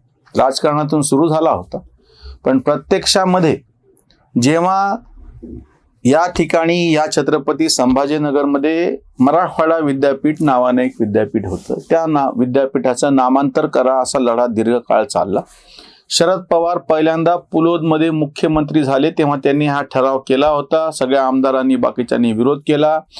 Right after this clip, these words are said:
जनतेमध्ये आगडोंब उसळला, दंगे झाले, दंगली, या सगळ्यामुळे ते, तो निर्णय थांबवावा लागला, म्हणजे मागं घेतला सरकारने, युटर्न घेतला.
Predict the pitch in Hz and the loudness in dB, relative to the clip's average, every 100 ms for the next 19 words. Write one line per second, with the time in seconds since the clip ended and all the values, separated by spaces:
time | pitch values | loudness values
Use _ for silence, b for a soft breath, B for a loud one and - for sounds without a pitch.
0 | B B B - 127 139 135 151 139 131 | B B B 0 0 0 0 0 0 0
1 | 143 - 123 127 147 151 143 147 139 143 | 0 2 0 0 0 0 0 0 2 2
2 | 143 127 127 127 147 147 127 131 135 139 | 2 2 2 2 2 0 0 2 2 0
3 | - 117 120 131 147 139 135 127 127 135 | -4 -2 0 2 2 2 0 0 0 0
4 | 127 123 156 208 - 151 156 139 135 160 | 0 2 2 0 -2 -2 0 -2 -2 0
5 | 143 123 127 175 - 175 165 139 104 90 | 2 2 0 -2 -2 0 2 2 2 0
6 | - - - - - 143 180 180 190 156 | -4 -10 -12 -20 -6 -2 0 2 0 0
7 | 101 - 92 - 127 95 95 117 180 196 | -2 -2 -2 -2 -2 -2 -2 0 0 0
8 | 170 101 - 85 | 0 0 -4 -6